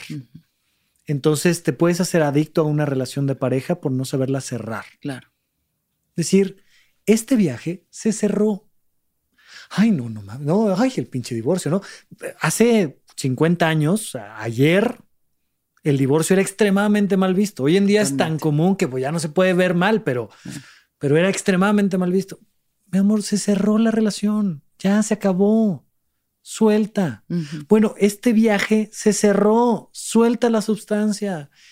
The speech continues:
Speaker 2: Esta comida se cerró, este año se cerró,
Speaker 1: Sí.
Speaker 2: esta vida se cerró. Ciérrala bien, suéltala. Sí, sí, y lo reitero, sí, la marihuana,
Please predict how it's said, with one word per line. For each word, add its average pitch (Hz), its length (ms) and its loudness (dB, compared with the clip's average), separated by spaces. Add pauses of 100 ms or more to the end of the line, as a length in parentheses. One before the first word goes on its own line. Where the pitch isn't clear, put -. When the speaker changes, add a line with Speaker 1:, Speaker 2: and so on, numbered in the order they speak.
(220)
Speaker 2:
Esta 226 380 2
comida 220 420 2
se 208 140 -2
cerró, 202 500 2
este 196 380 2
año 220 240 4
se 208 120 -2
cerró, 202 480 2
Speaker 1:
Sí. 180 100 -2
Speaker 2:
esta 175 300 0
vida 202 540 2
se 196 220 -4
cerró. 156 800 -4 (1080)
Ciérrala 214 580 2
bien, 208 440 2 (180)
suéltala. 160 840 0 (800)
Sí, 240 680 0 (920)
sí, 196 540 2
y 143 60 -2
lo 135 140 0
reitero, 135 560 0
sí, 196 600 0 (480)
la 143 140 -4
marihuana, 156 920 0